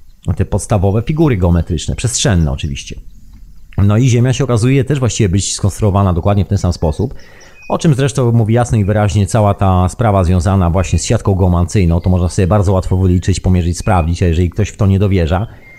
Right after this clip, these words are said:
wystarczy sobie weźmie urządzenia pomiarowe i sobie odwiedzi te wszystkie miejsca i zobaczy, że faktycznie, no, tak jest. Urządzenia to pokazują, także można się to kopać z koniem, można się upierać przy tym, że świat jest płaski, stoi na czterech słoniach.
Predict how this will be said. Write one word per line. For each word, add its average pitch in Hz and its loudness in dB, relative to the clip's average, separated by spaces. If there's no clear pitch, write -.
wystarczy 107 0
sobie 107 0
weźmie 98 2
urządzenia 98 2
pomiarowe 92 2
i 104 2
sobie 104 0
odwiedzi 95 2
te 90 0
wszystkie 90 -2
miejsca 92 2
i 98 0
zobaczy, 98 0
że 85 -2
faktycznie, 95 -2
no, 101 0
tak 110 -2
jest. 98 0
Urządzenia 110 0
to 131 -4
pokazują, 107 0
także 90 -2
można 107 0
się - -8
to 110 -4
kopać 117 -2
z - -16
koniem, 107 0
można 135 0
się 147 -2
upierać 135 -2
przy - -2
tym, 123 2
że 104 0
świat 131 -2
jest 110 0
płaski, 123 0
stoi 117 0
na 104 2
czterech 110 -2
słoniach. 110 0